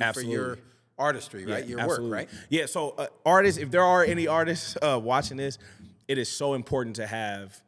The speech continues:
Speaker 2: and that's what we teach in, in, um, in our foundation as well, is, like, it's important to have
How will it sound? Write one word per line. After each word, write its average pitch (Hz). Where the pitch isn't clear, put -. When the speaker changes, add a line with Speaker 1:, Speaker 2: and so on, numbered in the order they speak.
Speaker 2:
and 139
that's 165
what 139
we 120
teach 120
in, 104
in, 98
um, 87
in 101
our 90
foundation 98
as 90
well, 98
is, 92
like, 95
it's -
important 120
to 110
have 98